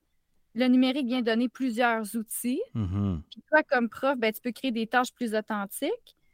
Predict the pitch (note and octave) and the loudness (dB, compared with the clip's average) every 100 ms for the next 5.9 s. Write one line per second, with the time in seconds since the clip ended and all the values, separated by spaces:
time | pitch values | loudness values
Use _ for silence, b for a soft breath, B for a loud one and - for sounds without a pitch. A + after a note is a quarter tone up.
0 | _ A#3 - A#3+ C#4+ D#4+ C4+ E4 D#4+ D4+ | _ -2 4 6 6 4 4 4 6 4
1 | D#4+ D4+ C4 A3 - B3+ A#3+ D4 D#4 D4 | 6 4 2 -2 2 2 2 2 0 0
2 | C#4 B3+ A3 - A#3 A#3 C4+ C4+ A#3+ A3+ | -4 -2 -2 4 4 6 2 2 0 2
3 | B3 B3 A3 C4+ B3 A3+ B3 A#3+ A3 A3 | 2 0 -2 -2 0 0 0 -2 -2 0
4 | G3+ G3+ G#3 G3 G#3+ A#3 A3 F#3+ G#3 G3 | 0 0 2 0 0 -4 -2 -2 -2 -2
5 | G3 G3 F#3+ A3 A3 - - - | -2 -4 -2 0 0 -4 -4 -4